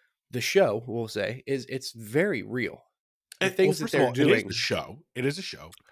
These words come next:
Speaker 1: Right, exactly.
Speaker 2: It,
Speaker 1: It's
Speaker 2: it is
Speaker 1: entertainment.
Speaker 2: like, it is like a s-, stunt actor's soap opera.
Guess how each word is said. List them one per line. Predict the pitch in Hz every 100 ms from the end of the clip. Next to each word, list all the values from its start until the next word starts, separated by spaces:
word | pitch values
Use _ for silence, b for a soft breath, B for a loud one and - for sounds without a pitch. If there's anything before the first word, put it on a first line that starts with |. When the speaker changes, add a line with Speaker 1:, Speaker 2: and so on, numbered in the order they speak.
| -
Speaker 1:
Right, | 277 -
exactly. | 117 220 247 165
Speaker 2:
It, | 151
Speaker 1:
It's | 127
Speaker 2:
it | 180
is |
Speaker 1:
entertainment. | 160 151 214 160
Speaker 2:
like, | 147 - - -
it | 143
is | 151 156 143
like | 127 120 113 113 - _ _ _ _ _ _ _ _ _
a | 120 113 113 107
s-, | - - - - - - - _ _ _ _
stunt | - - - - - 156 180 - -
actor's | 123 120 - 131 123 120 113 - - _ _ _ _ _ _ _ _ _ _ _ _ _
soap | - - 131 -
opera. | 76 -